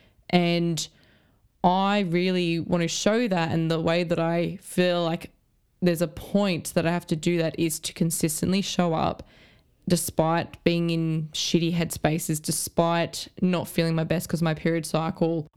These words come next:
or having to just show up because people have just pissed you off with a comment and on social media, which is fun and games. But,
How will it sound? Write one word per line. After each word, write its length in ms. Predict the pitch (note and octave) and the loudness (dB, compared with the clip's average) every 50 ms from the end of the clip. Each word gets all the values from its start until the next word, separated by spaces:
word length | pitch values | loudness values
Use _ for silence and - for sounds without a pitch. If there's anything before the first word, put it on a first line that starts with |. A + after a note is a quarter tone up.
| - | -2
or 420 | - F#3+ F#3 F3+ F#3 F3+ F3+ - - | 0 2 2 4 2 2 0 0 -2
having 320 | - E3+ F#3 F3+ F3 F3+ F3 | -2 0 0 2 2 0 -2
to 640 | - - F3+ F3 F3 F3 F3 F3 F3 F3 F3 - | 0 0 0 2 2 0 0 0 0 0 0 -2
just 220 | - - F#3 D#3+ - | -2 -2 -2 -2 2
show 220 | - E3+ E3 E3 | 2 2 2 2
up 260 | E3 E3 E3 - - | 0 0 -2 -2 -2
because 680 | - D#3+ D#3 - - F#3 E3+ E3+ E3 E3+ D#3+ D#3 - - _ _ _ _ - | -2 -2 -2 -2 -2 0 2 2 2 0 -2 -4 -6 -8 _ _ _ _ 0
people 340 | F#3+ F3 E3 - F3+ F3 | 0 0 2 0 0 0
have 140 | E3+ E3 D#3 | 0 0 -2
just 460 | - F3 D#3+ D3+ - - - - - | -2 -2 -2 -2 -2 -6 -8 -8 -4
pissed 260 | - F#3+ E3 D#3 - - | -2 -2 0 0 0 0
you 80 | E3 | 0
off 100 | D#3+ - | 0 0
with 140 | F3 E3 E3 | -2 -2 -2
a 40 | D#3 | -2
comment 580 | - - F3+ D#3 D3 C#3+ - C#2 - - - - _ - | -2 0 0 0 2 0 -2 -2 -4 -6 -8 -8 _ 0
and 420 | D#3+ D#3+ E3 E3 E3+ E3+ E3 - - - - _ _ - | 0 2 2 2 0 -2 -2 -6 -8 -14 -20 _ _ 0
on 240 | F#3 F#3 F#3 F#3 F3 | 2 4 4 4 0
social 320 | - - F#3+ F3 - F#3 | 2 2 0 2 2 2
media, 260 | E3+ E3 E3+ E3 D#3+ D#3 | 0 2 2 0 0 0
which 180 | E3 - - | 0 -2 -4
is 100 | - - | -6 -2
fun 180 | - F3+ E3+ E3+ | 0 0 2 2
and 100 | E3+ E3+ | 2 2
games. 480 | F3+ F3 F3 F3 E3 D#3+ E3 - - | 2 2 2 0 0 -2 -4 -6 -6
But, 260 | - F3+ G3 F#3+ F3+ | 0 0 2 2 0